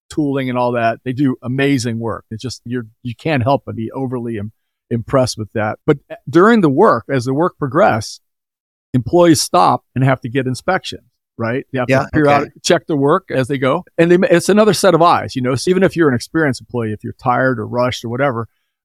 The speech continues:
Speaker 1: but it's another person looking at your work and saying, "Oh,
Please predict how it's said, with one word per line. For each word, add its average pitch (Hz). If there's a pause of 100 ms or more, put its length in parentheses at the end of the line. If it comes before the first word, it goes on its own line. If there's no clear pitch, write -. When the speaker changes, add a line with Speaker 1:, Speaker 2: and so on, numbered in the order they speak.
Speaker 1:
but 151
it's 151
another 170
person 143
looking 156
at 139
your 139
work 120 (180)
and 127
saying, 123
"Oh, 147